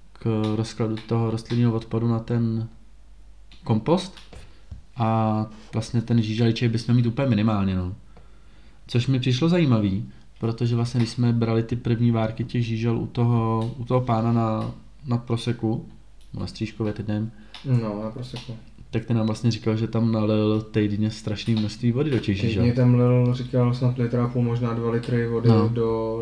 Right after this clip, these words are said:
Speaker 2: do jednoho z těch kompostérů. Každopádně on teda jako byl do toho docela zapálený, dal nám hodně dobrých rad, aby jsme věděli, jak, jak s tím začít, jak se k tomu chovat a tak dál. A,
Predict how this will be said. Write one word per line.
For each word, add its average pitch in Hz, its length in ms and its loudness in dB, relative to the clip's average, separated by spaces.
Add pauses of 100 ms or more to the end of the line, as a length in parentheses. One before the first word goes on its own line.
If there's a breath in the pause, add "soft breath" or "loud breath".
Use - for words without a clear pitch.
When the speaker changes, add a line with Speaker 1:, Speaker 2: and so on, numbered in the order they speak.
Speaker 2:
do 113 100 -2
jednoho 113 400 -2
z - 80 -14
těch 123 180 -6 (100)
kompostérů. 120 680 -6 (260 loud breath)
Každopádně 131 400 8
on 127 100 8
teda 123 260 6
jako 117 360 2 (280)
byl 117 540 2 (140)
do 120 120 -2
toho 120 200 2 (240)
docela 139 320 -2
zapálený, 107 540 -2 (240)
dal 117 160 -4
nám 113 220 -4
hodně 113 200 -2
dobrých 110 320 -2
rad, 107 360 -2
aby 110 200 -4
jsme 107 220 -6
věděli, 107 380 0
jak, 101 120 0 (720 loud breath)
jak 113 120 -2
s - 80 -10
tím 117 140 2
začít, 107 420 -2
jak 104 240 -4
se 107 160 -6
k - 100 -12
tomu 107 220 -2
chovat 107 320 -2
a 110 80 0
tak 113 180 -4
dál. 107 280 0
A, 107 280 -4